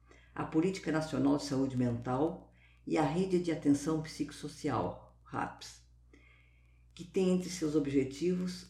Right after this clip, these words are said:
ampliar o acesso à atenção psicossocial da população em geral e garantir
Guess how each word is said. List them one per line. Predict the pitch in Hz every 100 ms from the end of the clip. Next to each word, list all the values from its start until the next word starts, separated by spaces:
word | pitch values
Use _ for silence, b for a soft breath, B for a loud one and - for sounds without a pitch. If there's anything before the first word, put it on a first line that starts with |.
| 165
ampliar | 160 156 156 170 190
o |
acesso | 165 - 160 156 -
à | 139
atenção | 135 143 139 - 147
psicossocial | 139 - 143 - - 123 - 123
da | 120
população | 117 110 113 110 110 120 117
em | 117
geral | 113 95 104 135 180 - - b b b b
e | 151
garantir | 170 175 175 151 139 131 - -